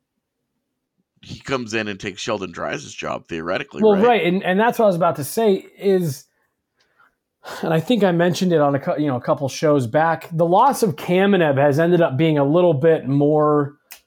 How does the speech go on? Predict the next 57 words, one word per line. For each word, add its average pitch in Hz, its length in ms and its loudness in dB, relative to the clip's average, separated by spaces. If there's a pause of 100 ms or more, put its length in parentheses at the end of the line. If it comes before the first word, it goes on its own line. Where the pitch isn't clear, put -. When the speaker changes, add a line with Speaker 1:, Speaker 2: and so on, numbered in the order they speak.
(220)
Speaker 2:
um, 110 460 -8 (640)
you 175 100 0
know, 147 120 0
kinda 165 240 0
damning 156 720 0
than, 147 300 0
than 151 120 2
I 147 100 0
think 147 220 -4
a 156 60 0
lot 147 180 4
of 139 80 -6
people 143 260 -2
thought 196 340 2
at - 180 -4
first, 160 340 -4
because 147 460 -4 (320)
now 190 340 2
you 190 240 2
are, 214 200 4
yeah, 160 200 2
that, 156 220 0
Speaker 1:
Yeah. - 60 -16
Speaker 2:
that 165 300 -2
fourth 190 300 0
line 175 340 2
now 156 280 2
is 143 160 0
kind 160 280 -2
of 147 140 0
a, 147 500 2 (500)
we 160 360 0
don't 185 200 2
really 175 180 2
know 175 160 2
who's 165 180 0
gonna 147 160 -2
play 160 240 -4
center. 226 560 2
We 165 160 2
tried 156 380 0
Colin 139 380 0
Wilson 240 480 4
there. 220 300 2
Yeah, 165 180 4
we've 151 200 -2
got 135 260 -2
Sheldon 131 440 -4
Dries 190 520 2
there. 185 280 4
We 156 100 -2
tried 147 320 0
Logan 139 380 0
O-, 127 180 -8
you 175 140 -4
know, 160 140 2
it's, - 280 -4